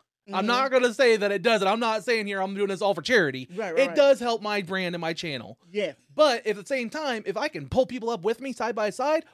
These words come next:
Speaker 1: why the fuck not?
Speaker 2: Right, right.
Speaker 1: Like,
Speaker 2: It
Speaker 1: that's the whole goal for here, for me.
Speaker 2: Right, right, right. Is to do that. I'm excited.
Speaker 1: Uh, when I go on stage, I don't know if, uh,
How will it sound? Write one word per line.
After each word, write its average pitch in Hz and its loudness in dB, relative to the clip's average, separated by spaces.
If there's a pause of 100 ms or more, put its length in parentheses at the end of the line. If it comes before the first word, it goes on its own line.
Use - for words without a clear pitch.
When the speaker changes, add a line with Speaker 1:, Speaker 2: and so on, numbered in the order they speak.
Speaker 1:
why 453 -2
the - -6
fuck - -4
not? 123 -12 (240)
Speaker 2:
Right, 175 -8 (220)
right. 160 -16 (180)
Speaker 1:
Like, 220 2
Speaker 2:
It 160 -4
Speaker 1:
that's 320 2
the 202 2
whole 226 6
goal 175 0
for 120 -10
here, 117 -14
for 156 -12
me. 139 -14 (140)
Speaker 2:
Right, 175 -10
right, 190 -8
right. 165 -10 (200)
Is 208 -4
to 220 -12
do 175 -8
that. 131 -12 (260)
I'm 214 -10
excited. 151 -20
Speaker 1:
Uh, 185 -8
when 196 -6
I 226 -2
go 233 -4
on 202 0
stage, 175 -2
I 156 0
don't 170 -4
know 160 -4
if, 147 -12
uh, 175 -8